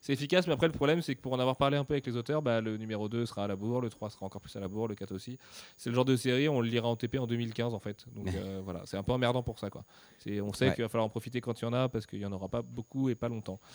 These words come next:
Speaker 2: Et il va falloir les reli-, il va falloir relire les numéros d'avant
Speaker 1: C'est
Speaker 2: pour,
Speaker 1: ça.
Speaker 2: euh,
Speaker 1: Mais ça, à la limite, c'est toujours
Speaker 2: mais
Speaker 1: un peu
Speaker 2: ça, c'est
Speaker 1: dire,
Speaker 2: pas
Speaker 1: c'est,
Speaker 2: très
Speaker 1: c'est,
Speaker 2: gênant,
Speaker 1: c'est,
Speaker 2: parce
Speaker 1: c'est
Speaker 2: qu'en
Speaker 1: bon
Speaker 2: plus,
Speaker 1: signe,
Speaker 2: c'est,
Speaker 1: en
Speaker 2: c'est
Speaker 1: général.
Speaker 2: tellement joli que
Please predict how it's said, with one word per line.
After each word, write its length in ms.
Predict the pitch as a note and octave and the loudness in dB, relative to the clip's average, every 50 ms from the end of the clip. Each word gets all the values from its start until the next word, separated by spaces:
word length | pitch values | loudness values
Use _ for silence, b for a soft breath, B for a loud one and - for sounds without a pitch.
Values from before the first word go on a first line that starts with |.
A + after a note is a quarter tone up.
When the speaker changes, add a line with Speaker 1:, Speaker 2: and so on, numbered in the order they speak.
| B G#2+ | B -4
Speaker 2:
Et 20 | |
il 160 | G#2+ G#2+ G#2+ | -2 0 0
va 80 | G2 F#2+ | 0 0
falloir 200 | - - G2 F#2+ | 0 2 2 2
les 100 | F#2+ F2+ | 2 2
reli-, 260 | E2 F#2 F2+ F#2 F2 E2+ | 2 2 2 0 0 -2
il 100 | F#2+ F2+ | -2 0
va 260 | F2+ E2+ F2+ F#2+ F2+ | 0 0 0 0 -2
falloir 260 | - - G#2 G2+ G2 | 0 0 2 2 2
relire 260 | G2+ G2+ G#2 A2 A2 | 2 0 2 2 0
les 100 | G#2 G2+ | 0 2
numéros 340 | G2 G2+ G2+ G2 F#2 G2 F#2 | 2 2 2 2 0 0 0
d'avant 280 | G2 F#2+ F#2 G2 G2 F#2+ | 0 0 0 0 0 0
Speaker 1:
C'est 120 | B2+ B2+ | 0 0
Speaker 2:
pour, 80 | - E2 | 2 2
Speaker 1:
ça. 200 | E2+ E2+ E2+ D#2+ | 4 4 2 2
Speaker 2:
euh, 160 | D#2+ E2 E2 E2 - _ - _ | 0 -2 -2 -6 -10 _ -16 _
Speaker 1:
Mais 80 | A2+ A#2 | -8 -2
ça, 180 | A2 - C3+ C3+ | 2 4 4 4
à 20 | |
la 120 | B2 A#2 | 4 2
limite, 240 | G#2+ G#2+ A#2 B2 A#2 | 0 -2 -4 -6 -6
c'est 60 | - | -8
toujours 160 | - A2+ A2+ G#2+ | -4 0 0 0
Speaker 2:
mais 40 | |
Speaker 1:
un 20 | G#2+ | 2
peu 120 | G#2 A#2+ | 2 2
Speaker 2:
ça, 60 | B2 | 2
c'est 40 | A#2+ | 4
Speaker 1:
dire, 100 | A2 A#2 | 4 4
Speaker 2:
pas 80 | A2 G2+ | 2 2
Speaker 1:
c'est, 120 | A2 G#2+ | 2 2
Speaker 2:
très 100 | G#2 A2 | 2 2
Speaker 1:
c'est, 60 | G#2 | 2
Speaker 2:
gênant, 160 | A2 A#2+ A#2+ C3+ | 2 2 4 4
Speaker 1:
c'est, 60 | D#3+ | 4
Speaker 2:
parce 100 | E3 C#3 | 4 4
Speaker 1:
c'est 100 | C3 B2+ | 2 2
Speaker 2:
qu'en 80 | A#2 C3 | 2 4
Speaker 1:
bon 20 | C3+ | 2
Speaker 2:
plus, 80 | D3+ C#3+ | 4 2
Speaker 1:
signe, 80 | C#3 | 4
Speaker 2:
c'est, 60 | B2 | 4
Speaker 1:
en 40 | A2+ | 4
Speaker 2:
c'est 80 | A2 A2+ | 4 4
Speaker 1:
général. 140 | - G2+ F#2+ | 2 2 4
Speaker 2:
tellement 220 | C3+ C3+ C#3 C#3 | 4 4 4 2
joli 340 | B2+ B2+ C3 B2 B2+ C#3 D3 | 2 2 0 0 0 -2 -4
que 640 | - - - G#2 G#2 G#2+ G#2+ G#2 G#2 G#2 G#2 G2+ | -4 -2 0 0 2 2 2 2 2 2 0 -2